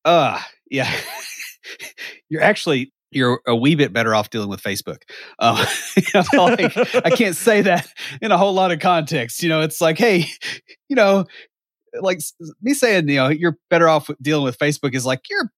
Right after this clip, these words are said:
better off, like, putting a Wolverine in your underwear." Like, it's just, there's not a lot of situations that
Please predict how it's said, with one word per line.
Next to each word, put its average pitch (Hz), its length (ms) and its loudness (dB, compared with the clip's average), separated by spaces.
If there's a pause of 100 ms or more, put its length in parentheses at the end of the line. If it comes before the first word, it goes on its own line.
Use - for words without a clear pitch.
(140)
better 190 220 4
off, 151 220 2 (120)
like, 120 200 -6 (760)
putting 196 240 2
a 131 60 -2
Wolverine 120 560 0
in 104 80 -6
your 104 140 -8
underwear." 95 440 -8
Like, 208 180 0
it's 180 160 -2
just, - 280 -4
there's 165 220 2
not 233 160 2
a 175 40 0
lot 165 220 4
of 160 80 -2
situations 123 720 -4
that 107 240 -4